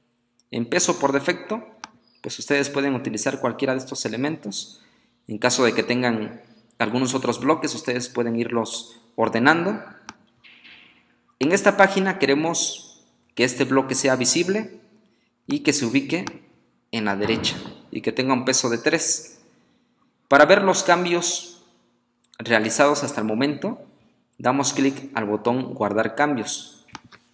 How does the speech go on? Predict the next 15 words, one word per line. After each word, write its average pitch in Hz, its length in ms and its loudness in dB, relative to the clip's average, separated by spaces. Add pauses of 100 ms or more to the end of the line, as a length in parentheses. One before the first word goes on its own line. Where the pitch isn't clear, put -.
(2250)
Esperamos 113 920 -2 (400)
algunos 117 340 0
segundos 160 800 -2 (720)
y 117 80 -4
vemos 151 380 2
que - 580 -4 (2500)
nuestra 120 340 0
plataforma 160 840 0 (800)
ahora 139 320 2
cuenta 151 520 0
con 175 280 -2 (960)
un 147 180 0
bloque 147 800 2 (440)
que 113 120 -2
se - 340 -2